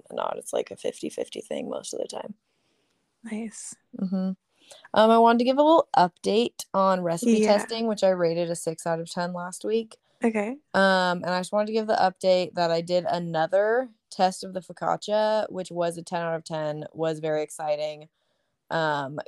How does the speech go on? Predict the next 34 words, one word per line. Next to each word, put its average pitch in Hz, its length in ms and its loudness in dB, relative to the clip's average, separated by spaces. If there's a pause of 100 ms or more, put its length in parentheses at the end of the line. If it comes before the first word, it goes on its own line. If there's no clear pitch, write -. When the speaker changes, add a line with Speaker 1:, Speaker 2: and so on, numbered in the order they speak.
(100)
Speaker 1:
got 156 260 4
some 180 200 -4
helpful 165 460 -2
feedback 170 840 0
from 156 600 0
my 151 480 0
coworker 208 1120 2
for 175 140 -8
some 170 180 -10
ideas 165 420 -4
of 160 80 -6
how 160 160 0
to 160 80 -8
change 151 320 -10
it. 185 160 2
So 190 80 2
I 185 60 8
was 190 120 4
basically 214 340 -2
planning 202 360 -2
on 175 200 -4
not 156 220 -8
testing 156 360 -8
it 156 80 -6
again 160 360 -4 (500)
and 160 100 0
just 156 140 0
working 156 340 2
with 160 140 0
the 160 80 2
recipe 147 360 0
I'd 151 140 2
done 147 180 0
before. 147 480 0